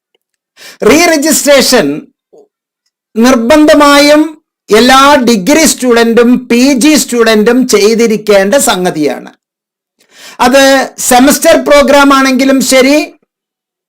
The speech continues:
ആനുവൽ പ്രോഗ്രാം ആണെങ്കിലും താങ്കൾക്ക് റീ രജിസ്ട്രേഷൻ മാൻഡേറ്ററി ആയിട്ടുള്ള ഒരു പ്രൊസീജിയർ ആണ്. ആദ്യം റീ രജിസ്ട്രേഷൻ എന്താണ് എന്ന് ചുരുങ്ങിയ വാക്കുകളിൽ ഞാൻ ത-, ഏഹ്,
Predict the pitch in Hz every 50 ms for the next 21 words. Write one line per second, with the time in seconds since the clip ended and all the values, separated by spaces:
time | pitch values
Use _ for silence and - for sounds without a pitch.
0 | _ _ _ _ _ - - _ - 214 247 294 320 339 339 339 339 254 - 285
1 | 269 262 247 214 240 240 233 233 220 214 214 208 208 196 175 208 220 240 247 262
2 | 269 208 - - 220 202 214 226 233 226 240 226 220 - 247 262 269 262 240 214
3 | 220 254 277 311 294 277 254 208 185 233 208 - - 220 - 220 208 - 247 254
4 | 262 262 226 202 202 208 226 254 269 247 285 294 294 - - 302 285 285 262 240
5 | 226 214 208 208 196 202 196 196 214 285 302 269 247 214 214 214 214 196 185 -
6 | - 196 190 170 151 180 156 139 117 113 117 - - _ _ _ _ _ _ _
7 | _ _ _ _ _ _ - - - - - _ 208 254 302 311 285 330 320 277
8 | 214 208 247 277 - - _ _ _ - _ - 202 240 254 302 339 359 359 330
9 | 320 269 294 302 - - - 294 294 247 - - 285 277 269 247 240 233 247 240
10 | 262 254 254 262 254 262 269 269 262 247 247 247 247 262 262 247 - - 233 233
11 | 247 247 262 285 302 302 277 247 233 226 226 226 233 - 247 247 240 233 240 247
12 | 233 220 214 208 208 202 208 - _ - 180 165 - 185 185 190 196 190 190 185
13 | 175